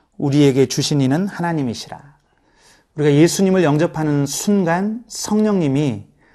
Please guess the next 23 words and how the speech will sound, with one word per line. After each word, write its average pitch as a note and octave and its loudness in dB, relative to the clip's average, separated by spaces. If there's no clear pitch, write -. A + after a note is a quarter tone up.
우리 C#3+ 2
안에 B2 -4
찾아오시고 E3+ -2
우리를 C#3 -2
통치하시고 G3 -2
이제 C#3+ 2
하나님 A3 2
나라, A2 0
이 C#3 -2
영원한 F#3 4
생명의 E3+ 0
씨앗을 D#3 0
우리 B2+ 0
안에 D3 -2
심어주십니다. D3 -2
그러므로 D#3 4
이 D3 2
땅에 F#3+ 4
살지만 D#3 0
우리는 C3 0
예수님을 D#3 2
영접하는 E3 2
순간 B2 -2